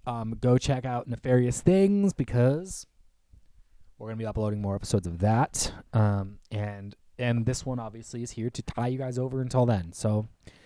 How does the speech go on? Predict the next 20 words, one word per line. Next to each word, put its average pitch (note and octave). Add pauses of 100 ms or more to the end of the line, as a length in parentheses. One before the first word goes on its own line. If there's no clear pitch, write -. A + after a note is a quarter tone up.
(640)
um, C3+ (300)
we B2+
watched, F#3+
um, C#3
a C3
movie B2 (220)
by A#2
Tom A2+
DeLonge. A2 (1600)
Also, A2+ (140)
uh, G#2 (120)
I E3+
liked C#3+
it. B2+ (240)
Thought C#3
it B2
was B2
cool. A2+ (720)
Elon A3+
Rubin, D3